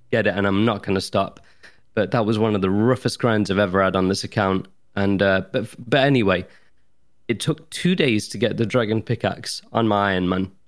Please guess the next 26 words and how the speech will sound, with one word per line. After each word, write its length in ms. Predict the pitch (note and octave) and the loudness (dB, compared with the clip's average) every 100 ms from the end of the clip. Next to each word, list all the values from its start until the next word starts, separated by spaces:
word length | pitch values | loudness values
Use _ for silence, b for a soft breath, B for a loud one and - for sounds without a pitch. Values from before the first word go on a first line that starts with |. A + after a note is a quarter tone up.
| - - - | -20 -20 -14
Two 260 | - D3 | -4 -2
days, 380 | A#2+ A#2 G#2 F#2 | 0 2 0 0
and 100 | A#2 | 0
it 140 | A#2 - | 0 -2
doesn't, 260 | C#3+ C#3 - | -4 -4 -4
it's 160 | D3 | -2
not 160 | F#3+ F#3+ | 0 2
a 20 | |
lot 140 | D3+ A#2+ | 0 0
of 60 | |
time 280 | A#2+ D#3 B2+ | 0 2 2
really, 240 | G2+ F#2 G2+ | 2 2 0
is 120 | G#2+ | 0
it, 140 | - | -4
for 120 | - G#2 | -2 0
RuneScape 460 | A2 A2 - G2+ | 2 0 -2 -4
play, 180 | - G2 | 0 0
baby? 360 | F#2+ G2+ G2+ G2+ B B B | 2 2 2 -2 B B B
But 320 | - A#2+ - - b b | 0 0 -2 -20 b b
for 100 | - | 0
me, 340 | A#2 A#2+ D#3+ E3 | 2 4 2 0
it 160 | - - | -2 -2
felt 200 | D3+ A#2+ | -2 0
like 220 | A#2+ - | 0 0
an 80 | G#2 | -4
eternity, 640 | - C3 G#2 F#2+ G#2 G#2 | -2 -2 0 -2 -2 -4